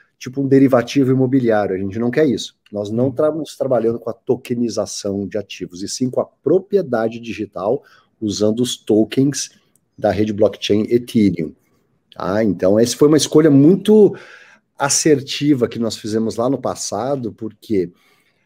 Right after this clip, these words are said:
eh, se a gente vai olhar pra uma visão um pouco mais de, de médio prazo, vamos falar assim, três anos pra frente, a regulamentação vai estar pronta,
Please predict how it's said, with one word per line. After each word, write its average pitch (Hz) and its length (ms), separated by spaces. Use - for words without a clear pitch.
eh, 196 340
se - 140
a 135 60
gente 190 200
vai 196 160
olhar 190 180
pra 185 80
uma 170 140
visão 135 380
um 127 80
pouco 143 240
mais 120 560
de, 110 240
de 101 220
médio 120 500
prazo, 117 500
vamos 101 200
falar 107 160
assim, 110 200
três 117 380
anos 120 240
pra - 180
frente, 127 720
a 208 180
regulamentação 170 1000
vai 151 240
estar 131 300
pronta, 107 600